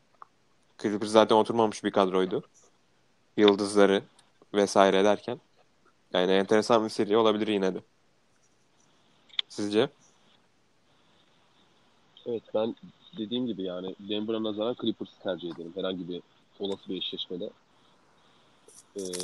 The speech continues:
Speaker 2: ama ben takımın nasıl döneceğini az çok tahmin yaparsam takımın nasıl döneceğiyle ilgili. Yani ben beşte bitireceğimizi düşünüyorum ya.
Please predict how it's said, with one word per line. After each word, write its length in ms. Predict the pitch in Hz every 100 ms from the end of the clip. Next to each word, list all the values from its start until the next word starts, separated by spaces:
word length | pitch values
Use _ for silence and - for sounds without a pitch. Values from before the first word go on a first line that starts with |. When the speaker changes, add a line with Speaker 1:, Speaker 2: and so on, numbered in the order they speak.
| 90 90 87 -
Speaker 2:
ama 220 | 123 170
ben 220 | 139 160 - _ _ _ _ _ _ _ _ _ _ _ - _ _ _ -
takımın 400 | 120 139 151 160
nasıl 260 | 160 156 151
döneceğini 500 | 151 143 147 151 156
az 200 | 139 139
çok 140 | - 147 - - _ _ _ - _ _ _ _
tahmin 320 | - 120 127 147
yaparsam 440 | 143 165 156 113
takımın 300 | 110 107 104
nasıl 220 | 104 -
döneceğiyle 340 | 104 101 107 98
ilgili. 340 | 87 98 156 - _ _ _ _ _ - - - -
Yani 180 | 117 131
ben 220 | 147 160 - _ _ -
beşte 400 | 110 131 - 151
bitireceğimizi 540 | 151 156 139 151 135
düşünüyorum 440 | 127 120 139 117 90
ya. 160 | 98